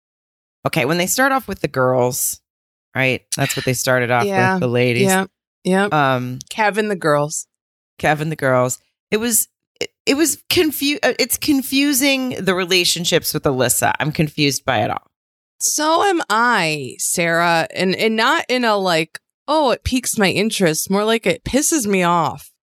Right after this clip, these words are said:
Speaker 1: I wanna be friends with Katina. I don't,
Speaker 2: I
Speaker 1: and
Speaker 2: do
Speaker 1: Jasmina.
Speaker 2: too. Yeah. And I didn't, I didn't show shitty character on television.
Speaker 1: Yeah, I just, I can't tell. Yeah.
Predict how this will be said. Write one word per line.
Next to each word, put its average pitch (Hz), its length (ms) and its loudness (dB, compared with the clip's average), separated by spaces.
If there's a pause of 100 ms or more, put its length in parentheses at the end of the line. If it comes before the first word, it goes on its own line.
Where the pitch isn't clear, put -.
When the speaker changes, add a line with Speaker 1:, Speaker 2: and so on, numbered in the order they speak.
Speaker 1:
I 349 180 2
wanna 392 200 0
be 240 80 0
friends 151 320 -2
with 139 160 -6
Katina. 135 680 -2 (140)
I 185 120 4
don't, 269 260 -2
Speaker 2:
I 415 140 4
Speaker 1:
and 466 60 2
Speaker 2:
do 508 80 6
Speaker 1:
Jasmina. 165 840 2
Speaker 2:
too. 160 40 -12 (460)
Yeah. 302 420 0 (320)
And 254 160 0
I 294 160 2
didn't, 359 380 2 (480)
I 240 160 0
didn't 302 380 0 (440)
show 190 380 2
shitty 185 420 0
character 185 840 0 (100)
on 160 200 0
television. 185 960 0 (180)
Speaker 1:
Yeah, 220 220 0
I 240 100 0
just, 285 300 -2 (580)
I 247 60 0
can't 330 320 -2
tell. 208 420 0
Yeah. 175 440 0